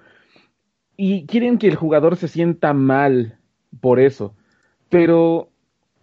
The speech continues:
nuevamente, estamos regresando a una mecánica en donde matar es la principal fuente de, para avanzar.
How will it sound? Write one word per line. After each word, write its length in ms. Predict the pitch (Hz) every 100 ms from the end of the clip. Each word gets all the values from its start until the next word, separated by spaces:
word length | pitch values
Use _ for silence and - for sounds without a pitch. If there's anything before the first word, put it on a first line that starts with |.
| _
nuevamente, 800 | 139 151 185 190 208 180 185 214
estamos 340 | 139 165 190 185
regresando 400 | 143 135 156 156
a 40 |
una 180 | 156 165
mecánica 460 | 143 120 143 151 143
en 100 | 127
donde 240 | 117 113
matar 420 | 110 107 139 139
es 160 | 143 135
la 220 | 131 120
principal 500 | 123 120 120 131 131
fuente 380 | - 147 135 151
de, 80 | 131
para 180 | 120
avanzar. 540 | 117 117 117 135 139